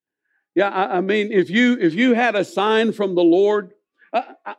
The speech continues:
I tell you what, I had a sign from the Lord, but if I told you about it, you'd go, "That's a sign." And most of you who came to the Lord through a sign, if you told us what it was, we'd go, "That's a sign."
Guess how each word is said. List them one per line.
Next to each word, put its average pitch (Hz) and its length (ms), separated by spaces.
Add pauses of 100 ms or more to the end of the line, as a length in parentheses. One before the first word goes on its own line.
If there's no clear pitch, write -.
I 208 80
tell 294 160
you 254 80
what, 233 200
I 202 140
had 311 160
a 190 60
sign 170 300
from 160 180
the 147 40
Lord, 196 280 (180)
but 190 100
if 196 120
I 180 80
told 240 280
you 196 80
about 175 220
it, 175 160
you'd 170 140
go, 165 100
"That's 160 300
a 143 40
sign." 185 420 (3250)
And 180 180
most 277 340
of 233 120
you 254 540
who 220 460 (260)
came 233 260
to 214 140
the 208 100
Lord 220 320
through 220 160
a 185 60
sign, 226 420
if 190 140
you 233 80
told 226 280
us 208 140
what 226 160
it 220 80
was, 214 240
we'd 185 140
go, 170 220 (120)
"That's 185 200
a 135 60
sign." 190 440